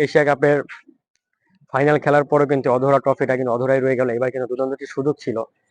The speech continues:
যে পাকিস্তানকে হারিয়ে ফাইনালে ওঠার, এবং ফাইনাল যদি উঠতো বাংলাদেশ, তাহলে কিন্তু এশিয়া কাপে আমরা ইন্ডিয়াকে হারিয়ে কিন্তু ট্রফিটা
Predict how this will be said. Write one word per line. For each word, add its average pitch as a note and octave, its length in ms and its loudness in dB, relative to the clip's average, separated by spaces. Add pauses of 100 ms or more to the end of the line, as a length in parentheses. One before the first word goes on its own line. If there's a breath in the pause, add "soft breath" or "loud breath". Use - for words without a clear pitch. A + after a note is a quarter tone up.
(240)
যে G#2 180 -10 (160)
পাকিস্তানকে C3 480 -4
হারিয়ে B2+ 260 0
ফাইনালে B2+ 280 -4
ওঠার, C#3 240 -4
এবং C#3+ 80 -4 (100)
ফাইনাল D3+ 280 -2
যদি C#3+ 160 0
উঠতো - 220 -2
বাংলাদেশ, A#2+ 340 -2
তাহলে B2 200 0
কিন্তু B2+ 240 -2 (480 soft breath)
এশিয়া D3 260 2
কাপে D3 240 2 (100)
আমরা A#2 200 2 (680)
ইন্ডিয়াকে F3+ 420 4
হারিয়ে D3 280 6
কিন্তু D3+ 220 0
ট্রফিটা C#3 260 4